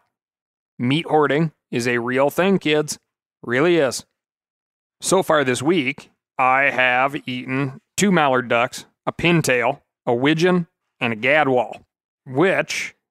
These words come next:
is, you know, seven nights of eating and could be replenished within, like, an hour of shooting. One day of duck hunting. Eh, fortunately, I've got broad shoulders. Anyway,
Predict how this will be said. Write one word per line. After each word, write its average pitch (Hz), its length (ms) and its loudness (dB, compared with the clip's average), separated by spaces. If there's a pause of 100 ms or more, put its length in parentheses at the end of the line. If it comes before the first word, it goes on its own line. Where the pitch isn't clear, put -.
is, 127 440 -2
you 147 100 -2
know, 117 160 -2
seven 139 540 -2
nights 139 320 -2
of 131 100 -2
eating 135 360 -4 (440)
and 120 280 -2
could 143 460 0
be 127 340 -2
replenished 131 1000 -2 (180)
within, 127 280 0
like, 123 160 2
an 127 80 0
hour 131 480 2
of 110 100 -6
shooting. 131 340 0 (560)
One 135 260 4
day 135 240 0 (320)
of 151 60 -18
duck 127 240 2
hunting. 123 260 -6 (920)
Eh, 123 180 -2 (680)
fortunately, 127 500 0
I've 117 120 0
got 120 220 0
broad 123 300 2
shoulders. 120 480 -4 (680)
Anyway, 160 380 2